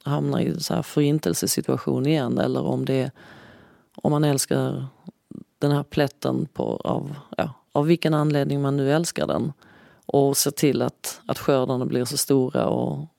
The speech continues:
och apelsinerna är gigantiska och så vidare. Jag vet inte, men det, det är någonting med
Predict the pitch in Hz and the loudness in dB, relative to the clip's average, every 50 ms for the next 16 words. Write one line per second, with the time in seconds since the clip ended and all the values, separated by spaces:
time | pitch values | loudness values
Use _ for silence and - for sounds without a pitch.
0 | _ - - 80 - 131 - 147 - - - 139 - - 135 - 139 135 131 135 | _ -6 -4 -4 -2 -2 -4 -6 -4 -2 -4 -2 -2 -4 -4 -2 -2 -2 -2 -2
1 | 127 131 131 139 147 151 135 127 123 - - - 165 - - - - - - - | -2 -4 -6 -6 -6 -4 -4 -2 -4 -4 -8 -8 -10 -10 -8 -6 -6 -6 -4 -4
2 | - - - - - - - - - 196 196 208 185 - - - 202 185 - - | -4 -4 -4 -4 -4 -6 -4 -2 -2 -2 -2 -4 -6 -4 -4 -6 -4 -2 -2 0
3 | - 160 170 175 180 175 165 160 170 175 175 180 190 190 202 214 202 175 165 160 | 0 0 0 0 0 -2 -4 -4 -4 -4 -2 2 4 6 6 6 6 4 2 0
4 | - - 147 120 117 135 143 143 139 127 - - | 0 -2 -2 0 0 -2 -2 0 0 -2 -2 -6